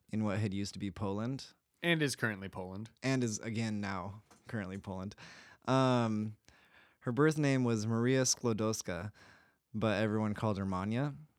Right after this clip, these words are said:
Speaker 1: And she was the fifth child born to Bronislawa and Vladislaw, Vladislaw Sklodowa.
Speaker 2: <laughs>
Speaker 1: Uh, God.
Speaker 2: Polish names are super
Speaker 1: Yeah.
Speaker 2: hard, like, notoriously hard.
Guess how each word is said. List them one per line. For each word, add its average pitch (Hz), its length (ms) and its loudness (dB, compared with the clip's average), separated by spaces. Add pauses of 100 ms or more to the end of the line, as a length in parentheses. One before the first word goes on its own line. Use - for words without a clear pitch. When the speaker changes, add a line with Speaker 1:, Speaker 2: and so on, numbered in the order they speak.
(520)
Speaker 1:
And 110 220 0
she 120 120 0
was 110 160 0
the 107 180 -2
fifth - 400 0
child 117 480 2
born 113 280 0
to 110 140 2
Bronislawa 113 1040 2
and 101 180 -4
Vladislaw, 107 720 -2 (340)
Vladislaw 151 720 0 (480)
Sklodowa. 107 720 -2
Speaker 2:
<laughs> - 40 -20 (1120)
Speaker 1:
Uh, 123 240 4
God. 98 80 -6
Speaker 2:
Polish 196 340 8
names 135 280 2
are 120 40 -4
super 110 320 -2
Speaker 1:
Yeah. 120 180 2
Speaker 2:
hard, 113 120 -4
like, 143 180 0
notoriously 120 640 -4
hard. 98 300 -12